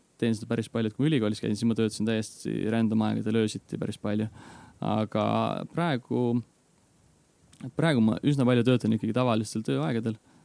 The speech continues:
sest siis on meil kogu tiim olemas, me saame üksteise jaoks, äh, üksteisega asju arutada, oleme üksteise jaoks olemas. Aga, aga vahel loomulikult tuleb ette seda, et tuleb ka õhtuti hilja töötada või öösiti.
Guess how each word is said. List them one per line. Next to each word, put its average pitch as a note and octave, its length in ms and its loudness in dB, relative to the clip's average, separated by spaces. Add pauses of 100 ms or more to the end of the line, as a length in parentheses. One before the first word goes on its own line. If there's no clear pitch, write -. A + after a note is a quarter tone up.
sest - 180 -18
siis A2+ 100 0
on A2 60 2
meil G#2+ 140 2
kogu A2+ 220 0
tiim A2+ 560 2 (120)
olemas, A#2 420 0
me A2 60 -2
saame A2 280 0 (120)
üksteise G#2+ 380 -4
jaoks, A2 320 -6 (160)
äh, G#2 340 -4 (1500)
üksteisega A2 500 2
asju C3+ 220 0
arutada, A2 420 0 (340)
oleme A2+ 220 0
üksteise A2 300 -6
jaoks A2 180 -6
olemas. B2 340 -2 (1000)
Aga, A2+ 400 0 (180)
aga A#2+ 120 0
vahel C#3 280 0
loomulikult C3 400 -2
tuleb A2+ 240 -2
ette - 160 -18
seda, A2+ 160 0
et A2 100 -8
tuleb A2+ 280 -4
ka A#2 120 -2
õhtuti A2+ 380 -6
hilja A2+ 160 -2
töötada A2+ 380 -4
või A#2 160 -4 (280)
öösiti. - 420 -4